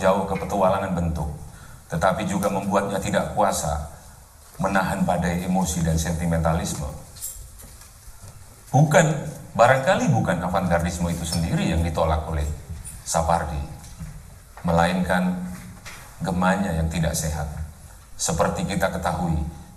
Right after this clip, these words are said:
kaum avantgardisme tahap pertama itu telah menghasilkan antara lain puisi gelap pada tahun lima puluhan. Mereka yang terpesona oleh eksperimentasi Khairil Anwar,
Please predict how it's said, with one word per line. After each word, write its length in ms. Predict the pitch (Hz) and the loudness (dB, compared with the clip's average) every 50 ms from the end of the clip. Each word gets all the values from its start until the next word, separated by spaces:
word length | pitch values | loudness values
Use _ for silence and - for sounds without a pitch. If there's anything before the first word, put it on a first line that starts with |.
| - - | -2 2
kaum 240 | 95 92 95 101 - | 4 4 4 4 2
avantgardisme 760 | - - 101 101 98 87 92 85 87 87 - - 90 82 73 71 73 78 - - - - - - - - - - - - - - - - - - - - - - - - - - - - - - - - - - | 0 0 0 2 2 2 2 2 2 0 0 0 0 0 0 0 -2 -6 -8 -12 -16 -18 -20 -20 -20 -20 -20 -20 -20 -20 -20 -20 -20 -20 -20 -20 -20 -20 -20 -20 -20 -20 -20 -20 -20 -20 -18 -18 -16 -16 -6 0
tahap 240 | 92 90 95 92 | 4 4 4 4
pertama 400 | - 95 - 90 85 85 85 82 | 2 0 2 2 2 2 2 0
itu 160 | 82 87 82 - 80 76 76 | 0 -2 -2 -2 -2 0 2
telah 160 | 87 98 92 | 2 2 2
menghasilkan 640 | 92 95 95 95 92 92 - 98 95 98 98 92 92 87 - - - 92 | 2 0 0 0 0 0 0 0 0 0 0 0 -2 -4 -4 -6 -8 -6
antara 320 | 95 95 92 92 95 95 | -4 0 2 2 4 4
lain 240 | 95 95 95 92 87 | 4 4 4 2 0
puisi 320 | 85 95 101 82 92 95 | 0 0 0 0 0 0
gelap 240 | 90 98 98 92 87 | 2 2 2 2 2
pada 160 | 90 90 90 | 0 -2 -2
tahun 240 | 92 98 95 95 95 | 0 0 0 0 0
lima 160 | 92 92 92 | 0 0 0
puluhan. 320 | 82 - - 143 127 82 76 73 76 78 - - - - - - - - - - - - - | 0 0 0 0 0 0 0 -2 -4 -4 -8 -12 -16 -16 -18 -18 -20 -20 -20 -20 -20 -10 -6
Mereka 320 | - 90 92 101 98 101 104 101 | -2 0 2 2 2 4 4 2
yang 160 | 101 101 95 | 2 2 0
terpesona 720 | 90 - 98 - - 101 101 101 104 101 95 95 92 98 | 0 0 0 0 2 2 2 4 4 2 2 0 0 0
oleh 160 | 101 101 98 | -2 -2 -2
eksperimentasi 720 | 98 92 - - 101 98 98 95 95 95 98 101 98 - 95 | -2 -4 -4 -2 0 0 0 0 -2 -2 -2 -2 -2 -2 -2
Khairil 320 | 95 95 95 92 92 87 | 0 0 0 0 0 -2
Anwar, 320 | 95 104 107 90 82 78 | -2 -2 0 0 0 0